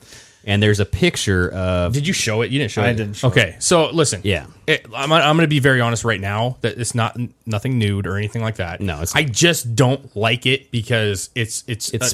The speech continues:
Speaker 1: speculation.
Speaker 2: younger
Speaker 1: And it's speculation, and this is from a Chan board, which could be anybody.
Speaker 2: Well, yeah, so I'm, I,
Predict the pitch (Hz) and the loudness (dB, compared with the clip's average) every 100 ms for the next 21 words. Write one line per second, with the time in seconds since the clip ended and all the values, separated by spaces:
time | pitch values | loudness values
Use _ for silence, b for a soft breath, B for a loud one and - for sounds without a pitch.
0 | 165 143 120 127 170 170 170 170 151 120 | 4 4 6 6 4 4 2 2 0 0
1 | 113 - 120 117 135 110 98 101 98 98 | 0 2 2 4 4 4 2 0 -4 0
2 | 98 98 95 - 98 120 - 117 107 - | 2 2 0 -4 -4 -4 -2 -4 -2 0
3 | 98 101 - 113 107 92 85 85 90 - | 0 0 0 2 2 0 -2 -2 -4 -4
4 | 98 92 - - - 113 98 107 104 101 | -4 -4 -10 -16 -2 0 2 2 2 0
5 | - _ _ 127 139 110 80 80 67 - | -4 _ _ 2 2 2 0 -4 -4 -4
6 | 196 214 180 185 127 170 156 185 - 139 | 2 2 4 4 4 2 2 0 -4 -10
7 | 139 139 131 - | -10 -10 -12 -14